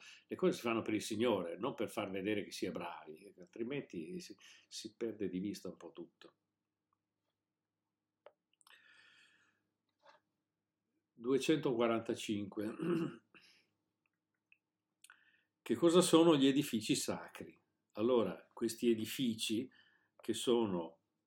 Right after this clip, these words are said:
dedicati espressamente al culto e primariamente a quello e non a cose che sono estranee completamente alla liturgia, qui viene detto che cosa sono.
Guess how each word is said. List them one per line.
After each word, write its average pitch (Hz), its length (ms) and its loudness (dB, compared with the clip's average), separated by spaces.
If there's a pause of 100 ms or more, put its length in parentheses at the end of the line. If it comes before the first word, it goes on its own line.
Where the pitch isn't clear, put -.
(540)
dedicati 95 800 -4
espressamente 98 1120 -6
al 92 240 -10
culto 110 600 -6
e 92 140 -8
primariamente 101 840 -4
a 90 100 -8
quello 101 560 -4 (280)
e 110 140 -6
non 113 380 0
a 110 160 -10
cose 101 480 -2
che 104 440 -4
sono 101 640 -6
estranee 95 880 -4
completamente 92 1040 -8 (640)
alla 85 200 -10
liturgia, 92 760 -8 (1200)
qui 170 160 -2
viene 127 280 4
detto 123 360 4
che - 140 -4
cosa 123 340 0
sono. 95 600 -4